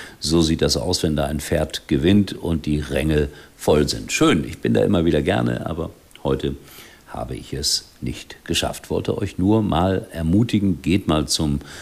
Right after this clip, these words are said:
Galopprennen, egal ob in Köln oder sonst wo. Die zweite Liga wird immer, immer, immer verrückter. Thomas Oral, sieben Wochen im Amt,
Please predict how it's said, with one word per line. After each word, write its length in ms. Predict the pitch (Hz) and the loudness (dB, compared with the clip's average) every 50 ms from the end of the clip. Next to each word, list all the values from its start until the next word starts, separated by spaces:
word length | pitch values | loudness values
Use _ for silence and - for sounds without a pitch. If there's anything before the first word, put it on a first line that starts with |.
| - - - - - - | -18 -20 -20 -20 -4 -2
Galopprennen, 600 | 76 76 80 82 - - 73 52 50 53 53 - | 2 4 4 2 2 0 -4 -4 -4 -6 -10 -10
egal 400 | - - 73 73 80 80 87 90 | -8 -6 -2 2 4 4 6 4
ob 160 | 85 73 - - | 4 2 0 -2
in 140 | 64 67 | -4 -4
Köln 360 | 69 - 95 90 90 85 80 78 | -2 0 0 2 2 2 2 0
oder 460 | 60 - 71 76 71 69 69 69 69 - - - - - - - - | -2 -2 -4 -2 -2 -2 -4 -4 -6 -8 -14 -20 -20 -20 -20 -18 -10
sonst 500 | - 69 73 - - 160 - - - - | -6 0 4 4 6 6 4 2 2 0
wo. 140 | - 50 - - - - - - - - - - - - - - - - | -2 -2 -2 -8 -16 -20 -20 -20 -18 -18 -18 -18 -20 -20 -20 -20 -2 2
Die 240 | 110 120 131 135 131 | 4 6 6 6 4
zweite 300 | 135 - 147 156 147 143 | 4 4 4 4 4 2
Liga 300 | 143 156 165 160 139 117 | 0 2 2 4 4 4
wird 200 | 110 117 117 - - - | 4 2 0 0 -8 -2
immer, 400 | - 135 131 139 135 131 135 131 - - - | 0 2 4 4 4 2 2 0 -4 -10 0
immer, 360 | - 110 107 107 104 107 107 - - - _ | 2 4 6 6 4 2 -2 -6 -14 -4 _
immer 340 | 95 87 90 87 87 87 - - | 0 2 2 2 0 -4 -8 -2
verrückter. 540 | - - 71 92 113 - - 120 107 - | 0 4 4 4 2 2 2 0 2 2
Thomas 500 | - - 170 208 208 - 185 - - - | 2 2 4 4 4 4 4 2 2 2
Oral, 460 | - 104 85 64 62 58 57 58 60 65 | 2 2 2 4 2 0 0 -2 -2 0
sieben 400 | 78 92 139 180 180 180 151 104 | 0 2 2 2 2 2 2 2
Wochen 400 | 85 76 - - - 151 208 - - - - _ _ - - _ | 0 0 0 -2 -2 -2 -2 -4 -8 -18 -20 _ _ -20 -8 _
im 160 | - 87 85 | 0 2 2
Amt, 500 | 69 76 82 104 156 220 - - - - | 2 2 2 2 2 0 -2 -10 -18 -20